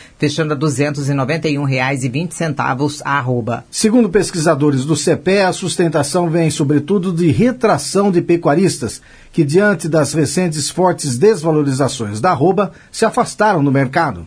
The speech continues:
Speaker 1: Agentes de frigoríficos seguem evitando comprar grandes lotes de animais para o abate, mas a menor oferta no mercado spot nacional já fez com que os agentes de muitas unidades precisassem elevar os valores pagos para conseguir realizar novas aquisições.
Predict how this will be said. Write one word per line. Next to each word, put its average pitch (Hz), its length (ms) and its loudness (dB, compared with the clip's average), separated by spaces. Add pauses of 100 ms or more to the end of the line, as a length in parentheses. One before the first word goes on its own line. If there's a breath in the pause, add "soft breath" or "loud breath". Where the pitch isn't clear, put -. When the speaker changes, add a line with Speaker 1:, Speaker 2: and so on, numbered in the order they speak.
Speaker 1:
Agentes 151 540 0
de 151 120 0
frigoríficos 147 800 0 (200 loud breath)
seguem 165 420 0
evitando 165 420 0
comprar 147 360 -2
grandes 151 400 -2
lotes 151 340 0
de 151 80 0
animais 143 380 -2
para 156 160 0
o 160 40 0
abate, 147 560 -2 (360 loud breath)
mas 208 240 2
a 220 40 2
menor 165 280 2
oferta 147 480 0
no 127 180 2
mercado 135 460 0
spot 139 420 -2
nacional 151 580 0
já 175 220 0
fez 151 300 -2
com 170 160 -4
que 160 120 -2
os 127 120 -2
agentes 120 560 -2
de 120 100 0
muitas 156 380 0
unidades 135 640 -2 (260 loud breath)
precisassem 160 680 0
elevar 147 340 0
os 120 120 -4
valores 151 380 0
pagos 139 400 -4
para 147 220 0
conseguir 147 460 0
realizar 143 520 0
novas 156 320 0
aquisições. 135 920 -2